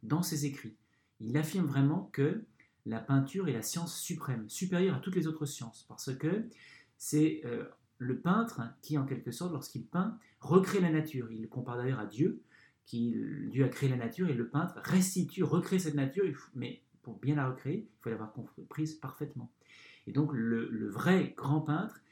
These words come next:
est quelqu'un qui est un grand scientifique, qui a compris la nature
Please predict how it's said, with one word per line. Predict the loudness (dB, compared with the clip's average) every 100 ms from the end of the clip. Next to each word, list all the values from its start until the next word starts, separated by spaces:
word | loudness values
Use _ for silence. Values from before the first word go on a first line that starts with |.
| _
est | -8
quelqu'un | -4 -2 0
qui | -2
est | -4
un | -6
grand | -2 0 0
scientifique, | -2 -8 -12 -16 -16 -12
qui | -12
a |
compris | -2 -2 0 0
la | 0
nature | -2 -4 -4 -4